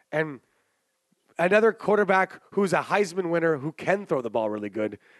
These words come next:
he's like, "What are you guys watching?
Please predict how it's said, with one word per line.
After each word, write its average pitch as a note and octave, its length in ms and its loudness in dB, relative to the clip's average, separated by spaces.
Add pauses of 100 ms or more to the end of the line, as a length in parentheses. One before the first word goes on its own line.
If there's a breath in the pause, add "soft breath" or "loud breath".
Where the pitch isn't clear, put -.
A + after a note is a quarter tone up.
(360 soft breath)
he's A#3+ 260 2
like, A#3 200 0
"What A#3+ 300 2
are A3+ 120 4
you A#3 200 0
guys A#3 280 0
watching? A3 400 -2